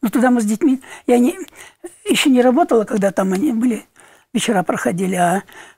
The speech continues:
в, в красный уголок мы уже с детьми ходили на каждый праздник. Поздравляли. Ну, наверное, самое большое событие у меня, для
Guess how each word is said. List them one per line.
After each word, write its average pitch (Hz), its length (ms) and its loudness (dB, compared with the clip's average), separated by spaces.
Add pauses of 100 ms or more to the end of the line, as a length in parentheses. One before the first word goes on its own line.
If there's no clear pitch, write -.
в, 254 340 -2
в - 20 -12
красный 277 380 -2
уголок 254 340 0
мы 240 120 0
уже 262 120 -4
с 233 40 -2
детьми 220 300 -4
ходили 190 380 -6 (540)
на 208 80 -2
каждый 233 280 2
праздник. 196 540 -4 (1120)
Поздравляли. 185 680 -2 (920)
Ну, 285 80 6
наверное, 294 400 6
самое 277 320 2
большое 262 380 0
событие 254 400 0
у - 20 2
меня, 247 160 2
для 247 300 2